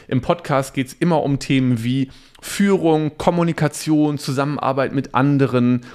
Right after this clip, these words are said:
Zusammenarbeit im Team, Konflikte lösen. Das sind hier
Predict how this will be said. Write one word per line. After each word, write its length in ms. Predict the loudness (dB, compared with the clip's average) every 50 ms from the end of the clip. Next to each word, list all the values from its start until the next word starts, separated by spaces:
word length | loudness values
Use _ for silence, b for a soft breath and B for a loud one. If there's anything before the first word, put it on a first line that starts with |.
| B B B B
Zusammenarbeit 840 | -6 -2 2 2 2 2 0 -2 -2 -2 0 2 0 0 0 -2 -2
im 240 | -2 0 0 -2 -4
Team, 420 | -6 -4 -2 0 0 0 0 0 0
Konflikte 560 | -2 -4 -4 -2 -4 -6 -6 -4 -2 -2 0
lösen. 480 | 2 2 2 2 2 2 0 0 -2 -4 B B B B B
Das 200 | -2 -2 -2 -2
sind 280 | -2 -2 -2 -2 -4 -8
hier 460 | -14 -12 -6 0 2 2 2 2 0